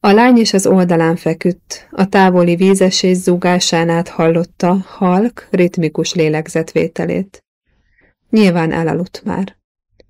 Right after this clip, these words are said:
Jason irigyelte, amiért ilyen őszintén tudja elfogadni önmagát, és amiért ilyen háborítatlanul tud aludni. Nem is az zavarta, hogy ennyire nem tud tisztába jönni Carol személyiségével,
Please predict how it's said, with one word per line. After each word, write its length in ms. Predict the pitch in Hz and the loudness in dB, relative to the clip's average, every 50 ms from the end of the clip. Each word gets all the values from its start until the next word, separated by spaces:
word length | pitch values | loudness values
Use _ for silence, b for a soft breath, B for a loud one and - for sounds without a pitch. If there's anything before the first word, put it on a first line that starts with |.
| _ _ _ _ _ _ _ _ - | _ _ _ _ _ _ _ _ -6
Jason 360 | 226 220 262 269 254 254 226 | 0 2 4 4 4 4 4
irigyelte, 680 | 214 240 254 247 233 196 190 175 175 185 190 - 175 170 | 4 4 4 4 4 4 4 4 2 0 0 0 0 0
amiért 460 | 170 170 170 170 170 170 165 - - | 2 2 2 2 2 0 0 -4 -4
ilyen 320 | - 226 226 226 202 190 | 0 2 2 4 4 2
őszintén 760 | - 180 180 180 180 - - 170 165 160 - 165 165 165 165 175 | 2 2 2 0 0 -2 -4 -4 -4 -2 0 0 0 2 0 -2
tudja 340 | - 190 170 170 175 175 - | -2 -2 -2 0 0 0 0
elfogadni 760 | - 190 185 180 - - 190 175 - 170 165 180 170 - | 2 2 0 0 -2 -4 -4 -2 0 0 0 0 0 0
önmagát, 680 | - 180 175 175 170 170 165 175 170 170 180 196 - - b b b b b b b b b b b b | 0 0 0 0 0 0 0 0 0 0 0 -2 -6 -18 b b b b b b b b b b b b
és 180 | - - - | -2 0 2
amiért 340 | 202 196 196 196 190 185 185 | 4 4 4 4 4 2 2
ilyen 280 | - 220 208 196 190 196 | 2 2 4 4 2 2
háborítatlanul 1040 | 180 196 190 190 180 185 170 165 160 160 160 - 147 185 - - 160 165 165 160 - | 2 2 2 2 2 2 2 2 2 0 -2 -4 -6 -4 -4 -4 -4 -2 -4 -6 -6
tud 200 | - 190 175 170 | -4 -4 -4 -2
aludni. 640 | 175 160 156 165 160 160 160 - 170 165 175 - _ _ _ _ _ _ _ _ _ _ _ _ _ _ _ _ _ _ - | -2 -2 -2 -2 -4 -4 -4 -4 -6 -6 -6 -8 _ _ _ _ _ _ _ _ _ _ _ _ _ _ _ _ _ _ -6
Nem 340 | 190 185 202 202 202 202 | 0 2 4 4 4 4
is 120 | 196 185 - | 4 2 2
az 220 | - 180 190 185 | 2 0 0 2
zavarta, 480 | 180 190 175 170 170 165 170 - - 175 | 2 0 0 2 0 0 -2 -2 -2 0
hogy 160 | 180 170 175 | 0 0 0
ennyire 440 | - - 196 190 185 180 175 180 190 | 0 2 2 4 4 4 2 2 2
nem 240 | 180 175 175 175 180 | 2 2 0 0 -2
tud 260 | - - 180 170 - - | -4 -6 -8 -8 -6 -4
tisztába 480 | - 175 175 - - 175 165 170 175 | -4 -4 -4 -2 -4 -2 -2 0 0
jönni 340 | 170 170 165 170 170 170 170 | 0 0 0 0 0 -2 -4
Carol 480 | - - 196 175 170 180 160 160 160 165 | -2 -2 -2 0 0 0 0 0 0 -2
személyiségével, 1300 | - - - 170 165 165 165 165 170 170 - - - 170 165 160 165 165 165 170 170 165 165 170 180 190 | -4 -4 -4 -4 -2 -2 -2 -4 -4 -4 -4 -2 0 0 0 0 0 0 -2 0 0 -2 -2 -2 -4 -6